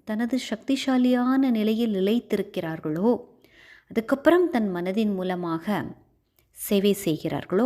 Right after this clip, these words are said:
அவர்களை நம்பர் ஒன் சேவாதாரின்னு சொல்றார். மனதின் மூலமாக சுகம், சாந்தி எல்லாருக்கும் கிடைக்கட்டும் அப்படின்ற எண்ணங்களை நாம உருவாக்கலாம்.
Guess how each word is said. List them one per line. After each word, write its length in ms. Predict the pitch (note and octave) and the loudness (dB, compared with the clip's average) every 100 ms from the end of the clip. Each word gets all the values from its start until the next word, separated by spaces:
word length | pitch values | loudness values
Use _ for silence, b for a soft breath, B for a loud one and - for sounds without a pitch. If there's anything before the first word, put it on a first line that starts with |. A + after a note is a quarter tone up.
| C4 | 0
அவர்களை 600 | - E3 G#3+ C#4 C#4+ B3 E4 | -6 -2 2 4 4 4 4
நம்பர் 340 | D#4+ A3 G#3 | 2 2 0
ஒன் 160 | G3 G3+ | 0 -2
சேவாதாரின்னு 680 | - F3 E3+ D#3+ D#3 F3 | -4 -4 -4 -6 -8 -8
சொல்றார். 380 | - E3 - - - _ _ _ _ _ _ _ _ _ - - B B B B B | -10 -10 -8 -8 -12 _ _ _ _ _ _ _ _ _ -20 -20 B B B B B
மனதின் 420 | G#3 B3+ E4 D#4+ | 4 6 6 6
மூலமாக 500 | D4 C#4+ C4+ C4+ C4 C#4 C#4+ D4 C#4 - | 6 4 4 0 0 0 2 0 -4 -8
சுகம், 440 | G#3 - A3+ A3+ A#3 | -10 -4 -2 0 -2
சாந்தி 440 | - G#3 G3+ G3+ | -2 -2 -2 0
எல்லாருக்கும் 480 | G#3 G3 G3 G#3 G3+ | 0 2 0 -2 -2
கிடைக்கட்டும் 560 | G3 F#3 F#3 F#3+ F#3 F#3 | 0 0 -2 -2 -4 -4
அப்படின்ற 460 | E3 A3 B3 C4 | -2 2 2 2
எண்ணங்களை 580 | G#3+ G3 B3+ F4+ E4+ D4+ C#4+ | 0 2 4 4 4 4 2
நாம 280 | A#3+ G#3 F3+ | 0 -2 0
உருவாக்கலாம். 680 | F#3 G3+ G3+ - D#3 D3 | 0 0 -2 -4 -10 -10